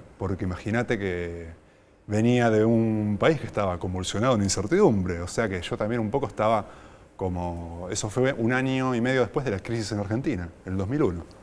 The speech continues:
O sea que en el medio de que todo el mundo hablaba y quería rajunear migajas de estabilidad, <laughs> yo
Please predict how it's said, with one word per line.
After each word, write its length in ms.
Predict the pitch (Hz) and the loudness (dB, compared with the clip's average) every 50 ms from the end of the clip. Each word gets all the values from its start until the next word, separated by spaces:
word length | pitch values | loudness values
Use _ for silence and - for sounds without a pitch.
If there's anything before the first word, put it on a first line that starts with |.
| - - - - | -20 -20 -16 -8
O 40 | - | -6
sea 100 | 95 110 | -2 -2
que 80 | 101 101 | 0 0
en 80 | 104 | 2
el 80 | 104 101 | 2 2
medio 640 | 107 120 139 147 147 143 139 135 131 127 127 123 | 2 2 2 2 2 2 4 4 6 6 6 4
de 160 | 113 107 101 | 4 0 0
que 160 | 95 101 98 92 | 0 -2 -4 -4
todo 320 | - - - 139 135 131 | -4 -2 -2 0 0 2
el 40 | 123 | 0
mundo 320 | 131 135 131 127 123 120 | 0 0 0 2 2 2
hablaba 380 | 117 120 127 131 127 127 127 113 | 4 4 4 4 4 4 2 2
y 60 | 101 | 0
quería 600 | - 110 107 120 120 113 113 110 110 107 104 95 - - - - - - - - - _ _ _ _ _ - | 0 0 0 2 2 2 2 2 0 0 -2 -6 -8 -14 -20 -20 -20 -20 -20 -20 -20 _ _ _ _ _ -4
rajunear 580 | 113 110 104 - - 117 117 117 131 139 135 131 | -2 0 0 0 2 4 4 6 6 6 4 4
migajas 400 | 120 117 123 139 131 - 127 110 | 4 4 4 2 2 -2 -4 -4
de 60 | 113 | -6
estabilidad, 640 | 101 - - 113 117 117 117 120 123 135 151 165 147 | -4 0 2 2 4 4 4 4 4 4 4 2 0
<laughs> 480 | - - - - - - - - - | -4 -8 -10 -12 -14 -16 -18 -12 -8
yo 100 | - 120 | -6 -6